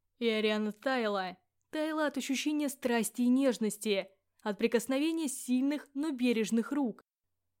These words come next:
от жаркого дыхания одного на двоих.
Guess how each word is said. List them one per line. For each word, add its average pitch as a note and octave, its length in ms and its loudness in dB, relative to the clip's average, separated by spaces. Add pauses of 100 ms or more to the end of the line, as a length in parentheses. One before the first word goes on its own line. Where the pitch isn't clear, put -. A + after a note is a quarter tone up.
(120)
от G#3+ 180 -4
жаркого G#3+ 440 -2
дыхания D4 500 0
одного C4+ 400 0
на G#3 140 -2
двоих. A3 480 0